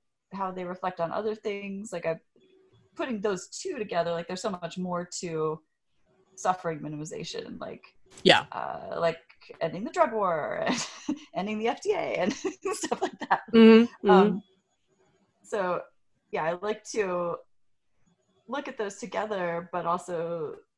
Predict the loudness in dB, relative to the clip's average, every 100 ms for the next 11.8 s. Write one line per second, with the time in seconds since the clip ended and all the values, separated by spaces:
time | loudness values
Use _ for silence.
0 | _ _ -10 -8 -8 -10 -12 -12 -18 -14
1 | -10 -8 -8 -8 -6 -6 -6 -8 -8 -10
2 | -12 -16 _ _ _ _ _ _ _ _
3 | -20 -16 -14 -12 -12 -12 -18 _ _ _
4 | _ _ _ _ _ _ _ _ _ _
5 | _ _ _ -20 _ -12 -10 -8 -10 -8
6 | -8 -4 -4 -4 -14 -12 -12 -10 -12 -12
7 | -10 -6 -6 -6 -10 -6 -6 -6 -8 -8
8 | -8 -8 -10 -12 -14 -16 -18 -14 -14 -14
9 | -12 -10 -8 -10 -8 -10 -10 -14 -4 2
10 | 4 4 4 2 2 -2 -6 -8 -6 -6
11 | -8 -8 -6 -6 -8 -8 -8